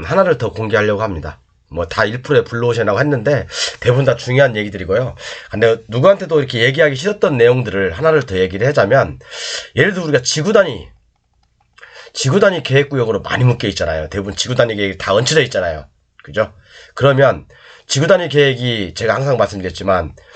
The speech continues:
용도 지역, 용도 지구, 용도 구역 중에 최고의 깡패다. 얘가 시키는 대로 해야 된다. 얘가 시키는 대로. 얘가 대빵입니다. 얘가 대빵. 뭐 예를 들어서 뭐 계획관리 지역, 뭐 상대 정화구역 막 그렇게 묶여 있고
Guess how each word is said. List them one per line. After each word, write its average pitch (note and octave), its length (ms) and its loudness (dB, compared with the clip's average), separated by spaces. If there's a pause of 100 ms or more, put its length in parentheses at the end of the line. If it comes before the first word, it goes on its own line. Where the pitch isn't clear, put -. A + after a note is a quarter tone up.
(300)
용도 E3 300 2
지역, C#3 320 2
용도 C3 300 0
지구, B2 260 -4
용도 A#2+ 300 2
구역 A2 240 -2
중에 A2 220 -4
최고의 A3+ 340 2
깡패다. C#3+ 540 -2 (880)
얘가 F3 280 4
시키는 G#3 340 -2
대로 E3 140 4
해야 D3 120 8
된다. G#2+ 240 0
얘가 F#2+ 160 2
시키는 G2+ 300 -2
대로. D2+ 260 -8
얘가 B2 160 4
대빵입니다. A2 500 -2
얘가 E2 120 -4
대빵. E2 380 -14 (1040)
뭐 B2 360 6
예를 E3 180 2
들어서 D3+ 300 2
뭐 B2 160 0 (500)
계획관리 F3 540 2
지역, A2 440 0 (200)
뭐 B2+ 320 4 (140)
상대 A#3 300 2
정화구역 C#3+ 600 2
막 - 80 0
그렇게 C3 200 -6
묶여 C#3+ 280 -2
있고 F3 460 0